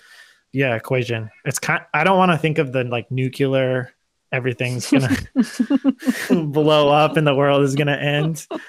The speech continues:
Speaker 1: But there is some, like, long-term conversation. I, I'd be curious to know, from your perspective, why,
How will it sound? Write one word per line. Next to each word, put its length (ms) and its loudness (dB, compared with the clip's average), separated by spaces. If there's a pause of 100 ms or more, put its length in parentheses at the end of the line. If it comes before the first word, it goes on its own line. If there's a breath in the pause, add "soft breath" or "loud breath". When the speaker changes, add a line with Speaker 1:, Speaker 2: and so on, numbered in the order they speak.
(260 loud breath)
Speaker 1:
But 220 4
there 180 4
is 180 2
some, 140 2
like, 160 2
long-term 460 0
conversation. 640 -4
I, 200 0
I'd 120 -4
be 100 -2
curious 320 -2
to 120 -2
know, 440 0 (240)
from 140 0
your 100 2
perspective, 560 -2
why, 640 -4